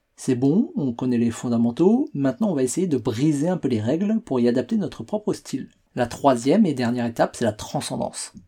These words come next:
C'est celle qui consiste à accepter qu'il n'y a pas de règles, tout est permis. On a dépassé les règles, on les a transcendées. C'est très utilisé dans beaucoup de domaines artistiques. Au cinéma, il y a des règles très précises à respecter.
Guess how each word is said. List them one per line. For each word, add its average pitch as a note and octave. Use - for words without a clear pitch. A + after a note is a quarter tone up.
C'est -
celle D#3
qui -
consiste -
à A#2+
accepter C#3+
qu'il B2+
n'y B2
a A2+
pas F3
de C#3
règles, A#2+
tout A#3
est -
permis. A2+
On C3
a A#2+
dépassé D3+
les B2+
règles, C3
on C#3
les B2
a B2+
transcendées. -
C'est -
très G#3
utilisé D3
dans C3+
beaucoup C#3+
de B2+
domaines C#3
artistiques. -
Au C#3
cinéma, D3
il F#3+
y C#3+
a B2+
des B2
règles B2+
très -
précises D#3
à C3+
respecter. -